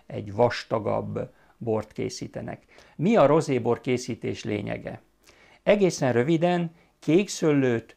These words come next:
fehér bor technológiával dolgoznak föl,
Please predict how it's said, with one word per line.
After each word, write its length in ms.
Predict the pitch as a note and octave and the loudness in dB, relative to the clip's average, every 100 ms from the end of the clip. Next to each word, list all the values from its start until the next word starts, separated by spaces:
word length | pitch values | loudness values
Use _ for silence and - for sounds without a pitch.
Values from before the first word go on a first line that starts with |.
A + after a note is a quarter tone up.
| _ | _
fehér 680 | _ - D3 C3+ B2 A2 C3+ - _ | _ 2 2 2 0 0 -4 -16 _
bor 540 | - A2+ B2 B2 B2+ - | -12 -2 4 4 2 -8
technológiával 920 | - A2+ - A2 G#2 G#2 A2 A2 G#2+ A2 | -4 -4 -2 -6 -6 -6 -6 -4 -6 -4
dolgoznak 640 | A2+ A2 G2+ G#2 - - | -4 -4 -6 -12 -12 -14
föl, 400 | - C#3+ F3+ F#3 | -6 -2 0 -2